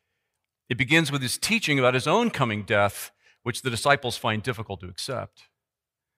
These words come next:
and then the invitation to follow him into death, into self-denial, suffering as the way to true life. We have to back up just a little bit, though,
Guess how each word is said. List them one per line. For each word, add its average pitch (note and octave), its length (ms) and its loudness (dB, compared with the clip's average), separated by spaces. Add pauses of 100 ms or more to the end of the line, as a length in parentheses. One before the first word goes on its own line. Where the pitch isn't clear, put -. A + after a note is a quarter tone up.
(420)
and A2 140 -2
then C3 120 4
the B2+ 140 2
invitation A#2+ 540 0
to G#2+ 60 -12
follow A#2+ 380 -2
him A2+ 400 0
into C3+ 280 -6
death, F2 400 -8 (560)
into B2 180 -2
self-denial, A#2 840 0 (720)
suffering F#2+ 640 -6
as G#2+ 140 -8
the A2+ 60 -10
way G#2 180 -4
to G#2 100 -12
true A#2 500 -12
life. F2+ 440 -12 (1500)
We G3 60 -4
have A3+ 80 -6
to A3+ 80 -8
back A3+ 240 -2
up - 160 0
just C3+ 200 -2
a B2 40 -6
little A#2 220 -6
bit, B2 320 -4
though, E2+ 320 -6